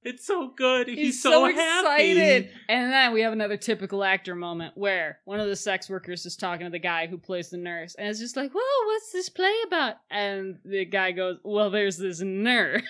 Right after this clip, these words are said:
Speaker 1: Which I love. I love jokes like that where it's like, "Well, it stars a minor character."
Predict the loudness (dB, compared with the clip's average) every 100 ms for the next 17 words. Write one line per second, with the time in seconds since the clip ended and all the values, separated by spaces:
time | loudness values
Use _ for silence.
0 | -8 0 2 4 6 6 6 6 4 4
1 | 2 2 4 2 2 0 0 -2 -8 -2
2 | -2 0 2 2 2 -2 -2 -4 -6 -4
3 | -6 -6 -8 -6 -2 2 2 0 -4 -10
4 | _ _ _ _ -8 -6 -4 -4 -6 -10
5 | -12 -16 -14 -18 -18